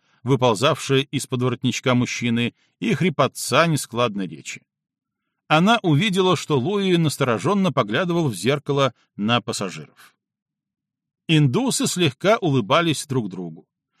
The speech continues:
Китаец смотрел в пустоту, пытаясь увязать разноречивые сообщения двух журналов. Грек на заднем сиденье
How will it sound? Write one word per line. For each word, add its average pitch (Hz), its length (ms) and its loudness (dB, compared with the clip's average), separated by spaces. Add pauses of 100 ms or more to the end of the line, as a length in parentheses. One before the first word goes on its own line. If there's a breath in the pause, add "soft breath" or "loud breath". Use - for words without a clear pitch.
(240 soft breath)
Китаец 208 680 0
смотрел 131 500 0
в - 60 -10
пустоту, - 560 0
пытаясь 127 600 0
увязать 117 600 -2 (180)
разноречивые 135 720 2
сообщения 131 720 0 (180 soft breath)
двух 113 500 -2
журналов. 107 600 -4 (800)
Грек 143 680 2
на 123 220 2
заднем 143 340 2
сиденье 151 680 0